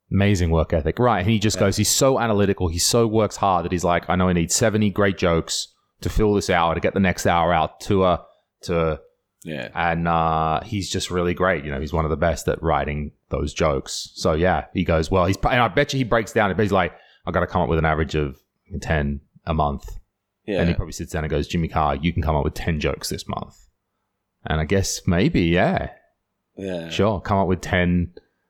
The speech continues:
Speaker 1: or at least ten that are, like, so-so.
Speaker 2: But I think, like, that's that thing, like, uh, like, like, I mean, like, I, I, I think, like, when I,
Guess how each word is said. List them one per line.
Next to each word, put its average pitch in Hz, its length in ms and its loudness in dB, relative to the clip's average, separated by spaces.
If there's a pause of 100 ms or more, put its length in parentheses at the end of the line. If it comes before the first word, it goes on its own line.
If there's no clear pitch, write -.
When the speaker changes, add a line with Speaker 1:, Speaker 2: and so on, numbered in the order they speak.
(400)
Speaker 1:
or 98 180 2
at 104 60 0
least 104 200 0
ten 98 300 2
that 90 180 2
are, 85 540 2 (140)
like, 78 280 -2
so-so. 76 580 0 (880)
Speaker 2:
But 117 120 0
I - 20 2
think, 156 180 -4
like, 151 220 -4 (280)
that's 127 200 0
that 127 320 -2
thing, 120 180 -2
like, 92 360 -6 (100)
uh, 87 360 -6 (1900)
like, 113 120 2 (300)
like, 123 180 0
I 131 80 2
mean, 135 180 -2
like, 123 260 -2 (120)
I, 87 100 -4 (420)
I, 117 120 0 (100)
I 120 100 2
think, 113 180 -4
like, 104 140 2
when 107 160 0
I, 101 180 0